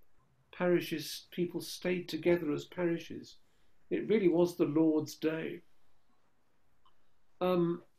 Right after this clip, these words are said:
but he was a, such a simple man, and he knew, he'd known virtually everybody. He knew Father George Florovsky. He was a student of Father George Florovsky at Saint Vladimir's, and he'd been sent by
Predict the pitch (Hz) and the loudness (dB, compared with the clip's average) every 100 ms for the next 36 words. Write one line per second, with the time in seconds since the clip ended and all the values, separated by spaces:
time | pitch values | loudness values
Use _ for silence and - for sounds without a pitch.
0 | _ - - 202 180 208 - 240 247 233 | _ -20 -14 -12 0 0 2 -2 0 -4
1 | 202 - 220 - 185 - - 247 233 - | -6 -6 -8 -6 -8 -6 -2 0 0 2
2 | 151 139 135 143 - _ - _ _ - | 0 0 -4 -8 -14 _ -20 _ _ -4
3 | 180 180 202 175 202 220 165 175 175 208 | -2 0 0 0 0 0 0 2 2 2
4 | 185 151 - 165 180 196 180 147 123 147 | 2 0 0 0 0 2 -2 0 0 0
5 | 160 170 - 160 139 135 147 143 - 131 | 0 -2 0 -2 0 2 2 2 0 -10
6 | 120 147 180 - 208 180 156 147 127 - | -6 -6 -6 -6 0 2 2 -4 -10 -2
7 | 170 175 151 127 _ _ - _ - 160 | -2 0 -4 -8 _ _ -20 _ -10 -6
8 | 139 135 147 143 120 - 127 123 135 - | -4 -2 0 0 0 -8 -10 -8 -8 -12
9 | - 151 139 - _ _ - - - - | -10 -10 -10 -16 _ _ -14 -12 -10 -12
10 | 135 135 147 151 165 160 156 135 147 143 | -4 -2 -2 -2 -2 -2 -4 -4 -4 -4
11 | - - - - 135 131 180 185 - 143 | -10 -20 -20 -6 -4 0 0 0 -2 -2
12 | 135 135 | -2 -2